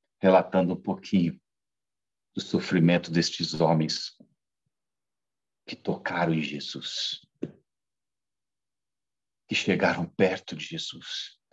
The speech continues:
estiveram com ele, viram milagres. Poderia Deus destruir a prisão onde João estava? Poderia. Poderia Deus matar os perseguidores de Pedro? Poderia.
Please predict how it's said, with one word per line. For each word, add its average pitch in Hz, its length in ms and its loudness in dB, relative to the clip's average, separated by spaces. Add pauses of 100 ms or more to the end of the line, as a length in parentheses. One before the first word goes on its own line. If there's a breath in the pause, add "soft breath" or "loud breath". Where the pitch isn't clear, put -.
(100)
estiveram 101 720 2
com 87 240 -4
ele, 82 380 -6 (600 loud breath)
viram 143 580 6
milagres. - 1000 -6 (2000)
Poderia 185 480 8
Deus - 840 4 (460)
destruir 170 720 6 (380)
a 110 180 4 (220)
prisão 143 500 4
onde 120 260 -6 (200)
João 113 300 2
estava? 170 460 2 (300)
Poderia. 160 540 2 (1040)
Poderia 170 380 6
Deus 170 320 2
matar 151 500 -2
os 143 140 -12
perseguidores 135 680 0
de 117 80 -2
Pedro? 160 360 0
Poderia. 160 600 0